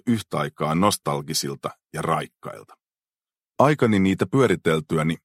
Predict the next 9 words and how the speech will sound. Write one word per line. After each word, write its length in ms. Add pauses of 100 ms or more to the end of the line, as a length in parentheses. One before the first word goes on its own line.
(260)
tulin 280
eräänä 380
lauantai-yönä 800
Punaviinissä 680
surffaillessani 960
jopa 300
tilanneeksi 580
Stonen 440
teepaidan. 600